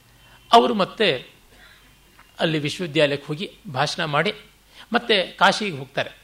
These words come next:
ಯಾಕೆಂದ್ರೆ ಫ್ಲೈಟ್ ಸಿಗೋದು ಕಾಶಿಯಲ್ಲಿ, ಕಾಶಿಗೆ ಬುಕ್ ಮಾಡ್ತಿರ್ತಾರೆ. ಕಾಶಿಗೆ ಹೋಗ್ತಾರೆ. ಹೋದರೆ ಇವರ ತಾಯಿಯ ಅಸ್ಥಿಗಳನ್ನ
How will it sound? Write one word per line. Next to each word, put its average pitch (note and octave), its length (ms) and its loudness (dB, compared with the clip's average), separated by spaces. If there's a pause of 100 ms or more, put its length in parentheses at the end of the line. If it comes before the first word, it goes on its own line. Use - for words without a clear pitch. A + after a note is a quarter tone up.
(100)
ಯಾಕೆಂದ್ರೆ G#3 360 0
ಫ್ಲೈಟ್ A3 320 0
ಸಿಗೋದು F3+ 400 -4
ಕಾಶಿಯಲ್ಲಿ, C3+ 580 0 (500)
ಕಾಶಿಗೆ G3 340 0
ಬುಕ್ C#3 160 -10
ಮಾಡ್ತಿರ್ತಾರೆ. C3+ 520 -2 (440)
ಕಾಶಿಗೆ G3+ 380 4
ಹೋಗ್ತಾರೆ. C#3 420 -6 (380)
ಹೋದರೆ E3+ 640 0 (320)
ಇವರ F3+ 200 -4
ತಾಯಿಯ G3 480 4 (360)
ಅಸ್ಥಿಗಳನ್ನ G3 640 -2